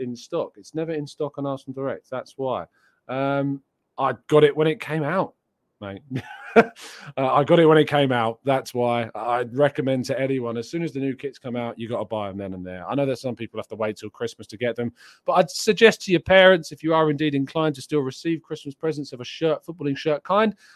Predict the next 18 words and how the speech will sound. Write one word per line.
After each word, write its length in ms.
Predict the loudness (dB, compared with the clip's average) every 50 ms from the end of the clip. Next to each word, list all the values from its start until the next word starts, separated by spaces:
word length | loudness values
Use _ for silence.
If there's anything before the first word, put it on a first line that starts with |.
| _ _ _
from 160 | -8 -6 -4
those 240 | -4 -2 -4 -4 -4
around 300 | -2 0 2 2 2 2
you, 80 | 0
friends, 280 | -2 -4 -4 -6 -6 -6
family, 380 | -4 -2 -2 0 0 2 2 0
et 100 | 0 -2
cetera, 400 | -2 -2 -2 -2 -2 -2 -2 -2 -4 _ _ _ _ _ _ _ _ _
then 180 | 0 2 2 2
tell 220 | 2 2 2 4
'em 120 | 4 4 2
to 100 | 0 2
get 160 | 2 4 4
it 100 | 4 2
when 100 | 2 0
it 120 | -2 -2
comes 260 | -2 -2 -2 0 2 2
out 280 | 2 2 0 -2 -6